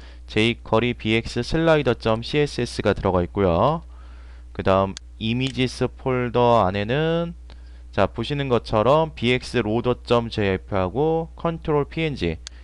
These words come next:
그리고 요건 테스트할 이미지를 앞에서 미리 갖다 놨습니다. 요 실습 파-, 파일은, 어, 책, 어, 예제에 들어가 있으니까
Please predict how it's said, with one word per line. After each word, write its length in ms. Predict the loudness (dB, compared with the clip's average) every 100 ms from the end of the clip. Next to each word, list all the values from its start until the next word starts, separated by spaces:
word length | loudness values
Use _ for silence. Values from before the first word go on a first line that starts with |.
| -6
그리고 280 | -2 0 0
요건 260 | 0 0
테스트할 540 | 2 0 0 0 2 2
이미지를 920 | 0 -2 -4 -2 0 4 4 4 4
앞에서 420 | 0 0 -2 -2
미리 360 | -2 0 0 0
갖다 260 | -4 0 0
놨습니다. 800 | 0 -4 -6 -2 2 4 2 -2 -14 -20 -12 -6
요 120 | -4
실습 380 | -2 -2 -2 0
파-, 140 | 0
파일은, 680 | 2 2 2 2 2 0 -4 -12 -18 -18 -12 -4
어, 140 | -4
책, 320 | 2 0 0 -10 -18 -20 -20 -20 -2
어, 200 | 4 4
예제에 680 | 6 4 6 6 8 6 4 -2 2
들어가 260 | 6 6
있으니까 500 | 4 0 -4 2 2